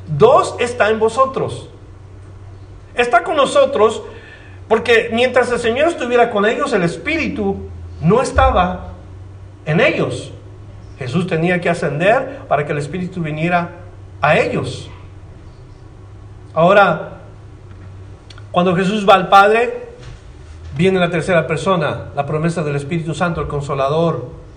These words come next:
Pero ¿cómo viene a los creyentes?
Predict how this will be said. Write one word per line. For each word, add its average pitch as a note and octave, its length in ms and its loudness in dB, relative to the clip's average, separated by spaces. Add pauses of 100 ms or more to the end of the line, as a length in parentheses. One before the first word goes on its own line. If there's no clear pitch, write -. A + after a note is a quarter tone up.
(580)
Pero A#3 180 2
¿cómo F#4+ 260 2
viene D3 380 2
a B2 80 2
los C#3+ 180 0
creyentes? D3 680 -4